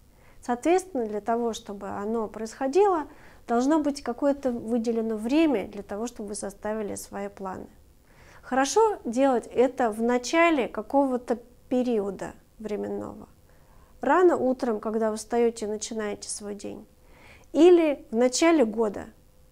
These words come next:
или в начале семестра. Перед тем, как вы начинаете бежать на какую-то определенную дистанцию, остановитесь и подумайте, как лучше это сделать.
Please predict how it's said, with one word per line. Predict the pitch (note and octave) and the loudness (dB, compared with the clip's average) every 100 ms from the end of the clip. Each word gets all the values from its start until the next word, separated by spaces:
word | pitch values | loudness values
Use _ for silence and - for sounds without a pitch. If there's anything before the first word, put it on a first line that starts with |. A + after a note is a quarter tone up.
| - - | -20 -8
или | A3 D#4+ E4+ | 4 6 6
в | D4 | 4
начале | A3+ A3+ C#4+ C4+ A#3 | 0 0 0 0 -2
семестра. | - A3 A3 - - - - - - _ - - - - | -4 -2 -2 -4 -12 -20 -20 -20 -20 _ -20 -20 -20 2
Перед | E4+ F4 E4+ | 6 6 4
тем, | D#4 C#4+ | 2 2
как | A#3 - | 0 -4
вы | A3+ | -4
начинаете | A3 - C4 B3+ G#3+ - A3 - - | -2 -2 0 2 0 -4 -6 -8 -6
бежать | A#3 C4 C#4+ A3 | -2 2 2 2
на | G#3 G3+ | 0 -8
какую-то | - G#3+ G3+ | -8 -8 -8
определенную | G3 G#3 G#3+ G3+ G3+ | -10 -8 -6 -6 -6
дистанцию, | A3 A#3+ E4 F4+ F4+ - A#3+ A#3 - | -8 -4 0 2 2 0 -6 -6 -8
остановитесь | A3+ - A#3 A#3+ E4 F4+ A#3 - | -8 -4 -2 2 0 0 -8 -10
и | A#3+ | -8
подумайте, | - A#3 A#3+ A3 G#3 - - | -4 0 0 0 -4 -12 -18
как | - C4+ A#3 | -10 -8 -6
лучше | A3 - G3+ | -8 -8 -14
это | G3 G3+ | -14 -18
сделать. | - - - - | -18 -16 -18 -20